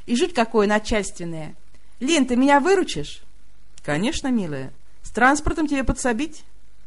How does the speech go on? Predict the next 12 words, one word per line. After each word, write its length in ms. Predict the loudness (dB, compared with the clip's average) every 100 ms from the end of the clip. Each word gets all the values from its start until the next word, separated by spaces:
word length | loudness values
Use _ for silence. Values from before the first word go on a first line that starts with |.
| -10 -8 -2
Не 120 | 2
удержался 420 | 2 4 2 2
от 80 | -2
ехидной 380 | -4 -4 -2 0
улыбки 320 | 0 0 -2
брат, 260 | -2 -2 -4 -10 -10 -10 -4
непрозрачно 580 | 0 4 4 4 2 2
намекнув 380 | 0 0 -2 4
на 80 |
своё 260 | 4 4 2
тёмное 360 | 2 2 4 6
прошлое. 600 | 6 4 0 -4 -8